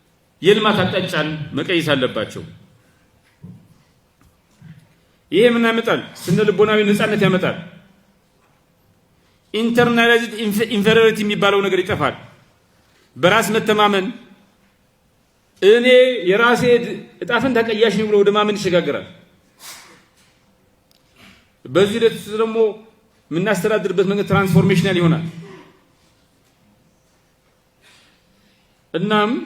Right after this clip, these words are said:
ከራሳችን ጋር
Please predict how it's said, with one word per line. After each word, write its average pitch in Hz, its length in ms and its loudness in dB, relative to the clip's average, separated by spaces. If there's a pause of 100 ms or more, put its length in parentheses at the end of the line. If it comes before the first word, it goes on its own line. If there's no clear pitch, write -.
(3000)
ከራሳችን 214 600 0
ጋር 175 180 4